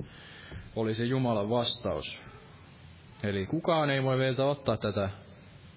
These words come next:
Jumalan armoa eikä, eikä hänen pyhää henkeään. Monet on näin kiusat ne kilvoittajan ja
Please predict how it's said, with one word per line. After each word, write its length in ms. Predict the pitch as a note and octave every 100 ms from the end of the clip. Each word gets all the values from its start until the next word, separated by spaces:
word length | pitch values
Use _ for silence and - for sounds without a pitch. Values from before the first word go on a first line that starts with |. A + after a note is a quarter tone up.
| -
Jumalan 440 | C3 C3+ B2 G#2+
armoa 580 | G#2+ C#3+ C3 A2+ G#2 F#2+
eikä, 300 | F#2 F2+ F#2 - - - - - - - - - -
eikä 220 | A#2 C3+
hänen 220 | D3+ D3
pyhää 420 | D3+ F3+ D3 B2+
henkeään. 680 | C3+ D#3 B2+ A2+ G#2 E2+ D2+ - - - - - - - - - - - - - - - - - - - - - - - - - - - -
Monet 380 | C3+ D3+ C#3
on 200 | C#3 C3+
näin 360 | C3 B2+ A#2 A2 - - - - - - - - - - - -
kiusat 460 | - D#3 D#3 C3 B2+
ne 120 | B2+
kilvoittajan 920 | - D3 C#3 A#2+ A2 A2+ A2 G#2+ G#2
ja 200 | G#2 G2